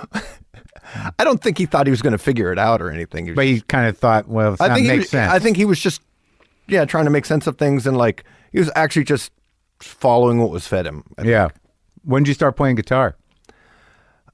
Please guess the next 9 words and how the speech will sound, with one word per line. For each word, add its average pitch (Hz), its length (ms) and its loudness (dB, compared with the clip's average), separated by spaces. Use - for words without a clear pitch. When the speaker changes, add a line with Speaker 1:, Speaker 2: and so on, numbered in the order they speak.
Speaker 1:
Uh, 160 1400 4
my 151 200 -2
friend 202 280 0
Smitty 196 400 0
and 180 100 2
I, 160 360 2
we 156 140 -4
started 151 440 0
a, 127 100 -2